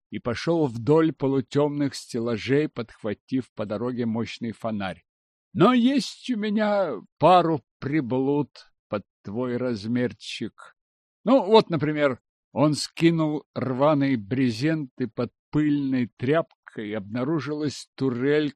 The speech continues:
крупнокалиберного пулемета, стоявшего стволом вниз еще в заводской транспортной упаковке. Турель была модульной, то есть могла быть установлена на любой транспорт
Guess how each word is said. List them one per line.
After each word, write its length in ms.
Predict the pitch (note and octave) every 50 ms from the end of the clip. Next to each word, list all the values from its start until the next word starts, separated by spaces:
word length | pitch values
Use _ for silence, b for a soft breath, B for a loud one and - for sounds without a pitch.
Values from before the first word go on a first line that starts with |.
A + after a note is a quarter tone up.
| _ -
крупнокалиберного 1400 | - A2+ C3+ C3+ - - C3 C3+ B2+ - _ - A#2+ A#2 A#2 A#2+ B2 A#2 A2+ A#2 A2 G#2+ A#2+ A#2 A2+ A2 G#2
пулемета, 680 | - - A2 G#2 G#2 G2+ G#2 B2 C#3+ - _ - C#3
стоявшего 880 | C3+ - - - - G#2 G2+ A2+ B2 B2+ - - - - - A2+ G2+ G#2+
стволом 840 | - - - - _ - G#2 A#2+ A#2+ B2+ B2+ A#2+ A#2+ A2 G2 E2+ F#2
вниз 500 | A2 A#2 A#2+ C3 D3+ D3+ C#3+ - - - _ _ _ _ - G#2+
еще 280 | G#2 - - C3 B2+ A#2
в 60 | G#2+
заводской 680 | G#2+ C3 C3 C3 C3 B2 - - - - C#3+ C#3+ C3+ C3
транспортной 920 | - - C3 C#3 D3 C#3+ B2 - - - C3 A#2+ A#2+ - _ C3 C3 B2+
упаковке. 920 | B2+ A#2+ A2 - B2 A2 - - A2 F2+ D#2+ _ _ _ - - - - _ _ _ _ _ _ _ -
Турель 420 | - A#2+ B2 C#3 D#3 F3 F3+ F3 D#3
была 340 | C3+ D3+ D#3+ E3+ E3+ E3+
модульной, 1200 | D#3+ D3+ D3+ D3+ D#3 F3+ G#3+ A3+ F3+ D#3+ D#3 D3+ C#3+ B2+ A2+ A2 G#2+ G#2+ G2 F#2+ F#2 F2+ F2 F2 _ -
то 80 | C3
есть 200 | A2+ G#2+ - -
могла 460 | A#2 A2 A2 F#2+ A2+ A#2+ C#3+ D3+ D#3
быть 380 | C#3+ A2 A2 D3 D3+ C#3 - -
установлена 880 | C#3 B2+ - - - G#2+ G#2+ A#2 C3 C#3+ C#3+ B2+ C3+ C#3 C3+ C3+ C3+ B2+
на 140 | B2 B2+
любой 480 | B2 A#2+ B2 A2 F#2 G2 C3+ C#3+ F3+ F3 - -
транспорт 800 | - E3 F3 - D#3 D3 - - - _ - A#2 - F#2+ -